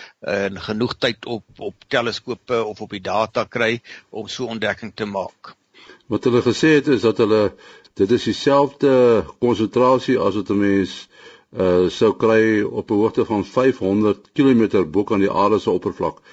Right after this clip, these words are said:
Speaker 2: So is baie min. Dan maak dit nog meer merkwaardig om dit te kry, né?
Speaker 1: De, ja, dit gee, dit, dit illustreer die punt. Ehm, ek meen, hoe gaan jy nou, eh, daardie atmosfeer kan raak sien?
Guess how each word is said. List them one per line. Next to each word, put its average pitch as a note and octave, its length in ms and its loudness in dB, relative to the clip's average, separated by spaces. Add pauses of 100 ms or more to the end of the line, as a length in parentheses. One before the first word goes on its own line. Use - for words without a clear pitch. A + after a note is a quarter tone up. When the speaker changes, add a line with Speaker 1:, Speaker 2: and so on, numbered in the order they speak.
(100)
Speaker 2:
So - 160 0
is G2+ 80 2
baie G#2 260 2
min. F#2 440 0 (260)
Dan F#2 120 0
maak G#2+ 200 2
dit G#2+ 220 0
nog G2 160 -2
meer A2 260 2
merkwaardig G2+ 540 0
om G2+ 60 -2
dit F#2+ 100 -2
te F#2+ 100 -2 (100)
kry, A#2 140 2
né? D#2 200 -6 (1300)
Speaker 1:
De, C3+ 280 2
ja, C#3+ 180 2
dit A#2+ 160 -6
gee, C#3+ 180 -2
dit, C3+ 260 -2
dit D3 180 -8
illustreer C#3+ 540 -2
die C3 200 -4
punt. B2+ 380 -4 (320)
Ehm, A2 500 -4 (200)
ek A2+ 200 -8
meen, C3 120 -2
hoe B2+ 160 -2
gaan D#3 260 -2
jy C#3 200 2
nou, C3 380 -4 (460)
eh, - 400 -16 (120)
daardie A2+ 400 -2
atmosfeer C#3+ 600 -6
kan B2 240 -8
raak B2 400 0
sien? B2+ 240 -10